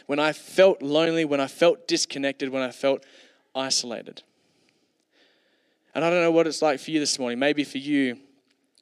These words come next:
when you have those times when community seems distant, maybe you've also made decisions which have not been for your health's best interest, your relationship's best interest,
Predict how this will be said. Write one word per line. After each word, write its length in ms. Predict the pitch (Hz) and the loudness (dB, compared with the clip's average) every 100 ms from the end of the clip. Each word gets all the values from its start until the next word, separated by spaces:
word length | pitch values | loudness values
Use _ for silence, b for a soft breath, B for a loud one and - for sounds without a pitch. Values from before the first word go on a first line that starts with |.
| - | -10
when 160 | 127 | -4
you 80 | 143 | -2
have 160 | 139 135 | 0 2
those 200 | 139 127 | 0 0
times 500 | - 135 139 139 135 | -2 -2 -2 -2 -4
when 100 | 127 | -6
community 480 | - 127 143 139 131 | -6 -6 -4 -4 -4
seems 340 | - 131 117 | -4 -4 -6
distant, 680 | - 123 - 131 123 - - B B B B | -4 -4 -4 -6 -8 -8 -8 B B B B
maybe 260 | 127 131 127 | -2 -2 -2
you've 200 | 127 123 | -4 -2
also 320 | 127 - 127 | -2 -2 -4
made 200 | 123 123 | -4 -6
decisions 440 | 113 135 120 120 | -6 -8 -8 -10
which 140 | 127 127 | -8 -8
have 140 | 117 | -8
not 200 | 131 - | -8 -8
been 180 | 131 123 | -8 -8
for 100 | 127 | -6
your 160 | 120 | -6
health's 340 | 113 139 143 - | -4 -4 -4 -4
best 300 | 143 127 - | -4 -4 -6
interest, 400 | 135 139 135 - b | -6 -4 -6 -8 b
your 140 | - 123 | -6 -6
relationship's 680 | 110 127 143 139 - 120 | -2 -2 -2 -4 -6 -6
best 260 | - 123 - | -6 -6 -6
interest, 420 | 120 120 120 - | -10 -8 -8 -10